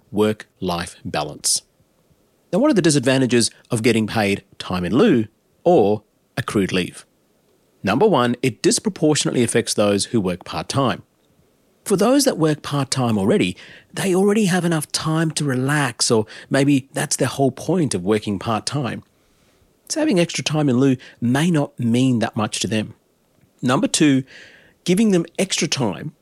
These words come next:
may be pointless. It may even be a disadvantage for them. And number three is there is an indirect cost to the organisation. By the worker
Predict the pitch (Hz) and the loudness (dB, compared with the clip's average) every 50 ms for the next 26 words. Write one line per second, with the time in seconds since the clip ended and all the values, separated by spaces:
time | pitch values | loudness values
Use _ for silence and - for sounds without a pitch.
0 | _ _ _ _ _ - 160 143 131 143 143 156 143 147 139 - - 147 147 - | _ _ _ _ _ -10 -6 -4 -4 -2 -2 -2 -2 -2 -2 0 -2 -2 -2 -2
1 | - - - - - - _ _ _ _ - 120 123 123 127 135 120 131 120 113 | -6 -6 -4 -4 -6 -6 _ _ _ _ -4 0 2 2 4 4 4 4 4 4
2 | 113 113 98 110 110 - 117 95 - 110 117 117 107 - - - - 117 120 110 | 4 2 2 2 0 0 -2 -2 -2 -2 -2 -2 -2 -4 -4 -2 0 0 0 0
3 | 76 - - _ _ _ _ _ _ _ _ _ _ _ _ _ _ _ _ _ | -2 -6 -14 _ _ _ _ _ _ _ _ _ _ _ _ _ _ _ _ _
4 | - 135 135 139 123 117 110 - - 277 262 151 131 123 123 - - - _ _ | 0 2 4 4 4 2 2 2 2 2 4 6 4 4 2 0 -6 -16 _ _
5 | _ - 117 127 165 262 254 233 208 185 - - - 226 226 220 202 160 151 135 | _ -4 2 2 4 4 4 2 0 0 -2 -2 0 2 2 2 2 2 2 0
6 | - - - - - 139 135 - - - 123 113 110 107 95 104 98 92 90 98 | -2 -4 -10 -6 -4 -4 -2 -2 -2 -2 0 2 2 2 2 2 0 0 0 0
7 | 123 143 139 - 92 - - _ _ _ _ _ _ _ _ _ _ _ - 117 | 0 0 0 -2 -4 -6 -12 _ _ _ _ _ _ _ _ _ _ _ 0 2
8 | 107 101 92 95 90 98 113 123 123 - 127 110 - | 2 2 2 0 2 2 4 4 4 4 0 -2 -2